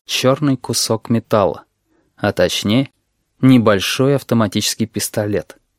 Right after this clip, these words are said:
Молча протянул оружие Ао Маме. Она также молча взяла его и взвесила на ладони.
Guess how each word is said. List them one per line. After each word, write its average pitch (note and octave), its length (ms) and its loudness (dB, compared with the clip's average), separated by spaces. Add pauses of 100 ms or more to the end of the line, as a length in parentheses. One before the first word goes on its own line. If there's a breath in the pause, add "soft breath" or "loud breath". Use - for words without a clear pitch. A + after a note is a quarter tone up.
(400)
Молча A2+ 400 2
протянул C3 460 2
оружие B2 540 2
Ао B2 260 2
Маме. B2 400 0 (540)
Она G2+ 420 0 (160)
также C3+ 380 2
молча B2+ 320 2
взяла A2 380 4
его A2+ 220 -2 (360 soft breath)
и A#2 100 0
взвесила A2+ 520 2
на B2 160 4
ладони. A2 500 0